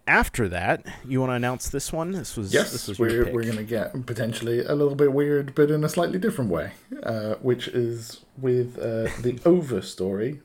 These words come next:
Speaker 2: by Richard Powers, um, Pulitzer Prize winner, uh, for fiction in two thousand nineteen. Uh, so we're being very timely, obviously.
Speaker 1: Yes, <laughs> extraordinarily.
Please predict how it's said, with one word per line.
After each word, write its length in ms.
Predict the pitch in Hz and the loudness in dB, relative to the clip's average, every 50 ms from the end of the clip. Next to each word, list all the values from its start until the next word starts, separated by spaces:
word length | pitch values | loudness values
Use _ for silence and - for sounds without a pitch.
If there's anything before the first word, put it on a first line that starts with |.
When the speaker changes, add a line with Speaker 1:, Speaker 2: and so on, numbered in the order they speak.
| _ | _
Speaker 2:
by 260 | - 120 104 104 101 98 | -2 0 0 0 -2 -4
Richard 380 | 104 101 107 - - 104 90 - | -2 -2 -4 -4 -4 -6 -8 -8
Powers, 600 | - 101 98 104 123 151 165 165 - - - _ _ _ _ - | -8 -6 -2 -2 -2 -2 -2 -6 -10 -18 -20 _ _ _ _ -12
um, 580 | 107 101 95 92 92 92 92 90 92 98 - - _ _ _ _ _ - - _ _ _ _ _ _ _ _ - - - - _ _ _ _ | -10 -8 -8 -6 -6 -4 -4 -4 -6 -8 -10 -14 _ _ _ _ _ -20 -20 _ _ _ _ _ _ _ _ -20 -20 -20 -20 _ _ _ _
Pulitzer 640 | - - - 131 123 - - - - 120 113 110 110 | -6 -2 0 0 0 0 -4 -6 -6 -4 -2 -2 -4
Prize 680 | 110 - - - 131 120 120 117 113 117 110 113 - - | -6 -8 -8 -4 -2 -2 -2 -2 -2 -4 -6 -6 -6 -4
winner, 380 | 113 113 113 113 127 151 147 - - _ _ _ - - - | -4 -2 -2 -2 -4 -4 -6 -10 -16 _ _ _ -20 -12 -8
uh, 360 | 117 107 104 98 101 98 98 | -6 -6 -6 -6 -8 -8 -8
for 140 | - - 107 | -8 -8 -8
fiction 600 | - - 127 113 - - - 143 147 151 156 160 - | -6 -6 -6 -8 -6 -6 -6 -6 -6 -6 -8 -10 -8
in 380 | - 107 104 101 104 101 101 98 | -6 -6 -6 -6 -8 -10 -10 -10
two 140 | - - 113 110 | -8 -6 -6 -4
thousand 320 | 110 110 107 98 110 101 | -4 -4 -6 -6 -6 -8
nineteen. 560 | 104 104 107 104 - - 110 120 151 156 - - _ _ _ _ _ _ _ _ - | -8 -8 -8 -8 -6 -6 -6 -6 -6 -8 -12 -18 _ _ _ _ _ _ _ _ -10
Uh, 220 | - 90 90 85 - | -8 -6 -6 -8 -8
so 160 | - - 104 | -6 -4 -4
we're 100 | 101 95 | -4 -4
being 340 | - 104 98 98 98 90 92 | -4 -4 -4 -4 -4 -6 -6
very 240 | 98 101 98 92 | -6 -6 -6 -6
timely, 580 | 92 - - 120 117 110 107 107 117 127 127 127 - _ - - | -4 -4 -4 -4 -4 -4 -2 -2 -2 -2 -2 -4 -10 _ -10 -8
obviously. 500 | 98 98 107 104 - - 117 131 151 - - _ _ _ - - - - - - - - - - - - - - - _ _ - _ _ _ - - - - - - - - - _ _ _ _ _ _ - - - | -6 -6 -6 -6 -6 -4 -4 -4 -6 -8 -14 _ _ _ -20 -20 -20 -20 -20 -20 -20 -20 -20 -20 -20 -20 -20 -20 -20 _ _ -20 _ _ _ -20 -20 -20 -20 -20 -20 -20 -20 -20 _ _ _ _ _ _ -20 -12 -6
Speaker 1:
Yes, 560 | 98 123 120 101 - - - - - - - 143 - - | -2 0 0 0 0 -4 -6 -8 -6 -4 -4 -4 -4 -6
<laughs> 140 | - - - | -14 -20 -20
extraordinarily. 800 | - - - - - 139 131 117 98 95 92 80 67 64 80 | -14 -12 -10 -2 0 2 2 2 0 -4 -8 -8 -10 -12 -14